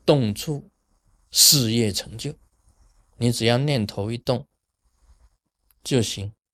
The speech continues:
这个是无修。所以修行啊，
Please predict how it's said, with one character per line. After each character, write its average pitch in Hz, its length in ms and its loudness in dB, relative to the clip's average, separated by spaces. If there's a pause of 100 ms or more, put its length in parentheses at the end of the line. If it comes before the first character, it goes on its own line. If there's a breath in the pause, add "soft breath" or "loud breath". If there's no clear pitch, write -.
(760)
这 135 120 4
个 123 80 6
是 117 160 0
无 101 220 -4
修。 117 300 -2 (1160)
所 160 160 2
以 139 80 6
修 151 280 6
行 117 380 0
啊， 107 220 2